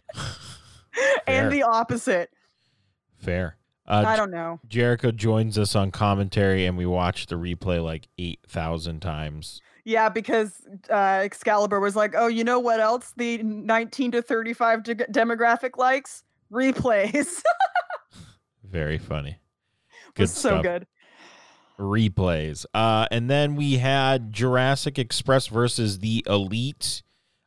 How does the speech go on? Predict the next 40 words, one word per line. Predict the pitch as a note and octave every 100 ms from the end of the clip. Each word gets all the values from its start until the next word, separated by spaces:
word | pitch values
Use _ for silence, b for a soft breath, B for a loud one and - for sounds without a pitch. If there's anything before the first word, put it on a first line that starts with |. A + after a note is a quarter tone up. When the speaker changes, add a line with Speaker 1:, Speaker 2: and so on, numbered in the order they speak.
| -
Speaker 2:
Uh, | F#2+
Jurassic | F#2 G2 - B3 - -
Speaker 1:
That |
little | A#3+ A#3+
Speaker 2:
Express. | B3+ F3+ F2+
Speaker 1:
thing | A3+ A#3 A#3
ahead | A3+ A3 G#3
of | G#3 F#3
it, | F#3 F3 F3
Marco | G#3 G3+ G#3 A#3 A#3
getting | G#3+ G#3+ G#3
so | A3+ - A#3 A3
excited | C4 - - A3 A3 G#3
about | G3+ G#3 G3+ G3
this, | G#3 G3 - -
this | F#3 G#3+ G#3 - _
obvious, | A3 A3 G#3 A#3+ A#3 A3+ - -
like, | G#3 G3+
Nickelodeon | G3+ G#3 G3+ A3 G3+ G3+ A3 G#3 G3+
slime | - - G3 G3 G3 G#3
fest | - F3 - - - -
<laughs> |
Speaker 2:
Yes. | - B2 F#2+
Speaker 1:
thing | C#4 C4
that | C4
was | A#3+ -
going | A3 G#3+
on. | G#3 G3+ G#3 C4+ B E4+
Like, | A3 A3+
he's | A#3 A#3
never | A3 A#3 C4
seen | C#4 - B3+ A#3+ A3+
the |
Kids' | G#3+ - A3 G3
Choice | - - G#3 A3
Awards. | F#3+ F3 E3 E3+ F#3+ - B
Speaker 2:
Uh, | - F2 -
he, | G2
Speaker 1:
Um, |
Speaker 2:
yeah. | A3+ A3+ A3 G#3+ G3+ F#3+